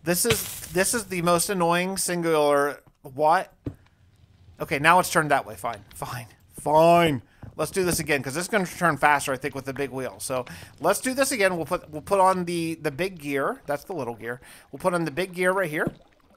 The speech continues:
and then we'll put this. And then what I'm gonna do is I'm gonna come over here, and I'm gonna drop in all of the soul sand, right?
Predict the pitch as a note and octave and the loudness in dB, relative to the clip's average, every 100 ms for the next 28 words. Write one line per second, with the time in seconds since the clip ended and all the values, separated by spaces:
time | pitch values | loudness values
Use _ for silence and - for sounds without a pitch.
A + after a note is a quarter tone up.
0 | - C#3+ C#3+ C#3+ C#3 C#3 F3 C#4+ - D3 | -10 -6 -4 -6 -6 -6 -4 -4 -4 -6
1 | D#3+ E3 E3+ D3+ D#3+ D4+ D3 C#3+ C#3+ C#3 | -2 0 0 0 -2 0 0 0 -2 -2
2 | D3+ D3 C#3+ C#4 F#4+ D4 E3+ G3 - - | -2 -2 -2 0 0 2 4 4 2 -16
3 | - D#3 D3 C3+ C#3 G#3+ A#3+ G#3+ A#3 C4+ | -8 -4 -2 -2 4 6 6 2 2 -2
4 | _ _ _ _ _ _ _ _ _ _ | _ _ _ _ _ _ _ _ _ _
5 | B3 B3 G3+ B3+ C#4 - _ _ _ _ | 8 10 12 8 4 -12 _ _ _ _
6 | _ _ _ _ _ _ _ _ - A3+ | _ _ _ _ _ _ _ _ -2 0
7 | C#4 G#4+ F#4+ C#3 G#2 - - D#4 | 0 0 0 -2 -6 -8 0 0